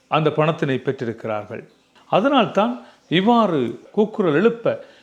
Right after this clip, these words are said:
இவர்களால் முடிந்திருக்கிறது. ஆனால் அந்த பணங்கள் ரணில் விக்ரமசிங்காவின்,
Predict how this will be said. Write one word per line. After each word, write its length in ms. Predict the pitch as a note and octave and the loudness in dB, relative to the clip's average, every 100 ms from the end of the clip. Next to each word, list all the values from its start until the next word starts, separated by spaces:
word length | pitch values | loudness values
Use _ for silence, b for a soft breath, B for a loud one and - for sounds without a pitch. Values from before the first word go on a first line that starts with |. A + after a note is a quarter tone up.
| B D3+ | B 0
இவர்களால் 480 | F3 E3+ E3 C3+ - - | 2 4 2 2 -2 -6
முடிந்திருக்கிறது. 760 | C3+ D#3 B2 A2+ - A2 G#2+ - - _ b b | -4 -4 -4 -6 -6 -8 -8 -10 -16 _ b b
ஆனால் 400 | C#3+ G#3 F3 E3 A#3 B B - | 0 2 2 0 -2 B B 0
அந்த 200 | F#3+ A3+ | 2 2
பணங்கள் 480 | - A3 A#3+ A#3+ C4+ - - C#3 | 2 2 2 2 2 0 0 2
ரணில் 320 | E3 A3 B3+ | 2 0 -2
விக்ரமசிங்காவின், 1000 | A#3+ A#3 G#3 G3+ G3 F#3+ F#3 F3+ F3 C#3 | -2 0 2 0 -2 0 2 4 2 -2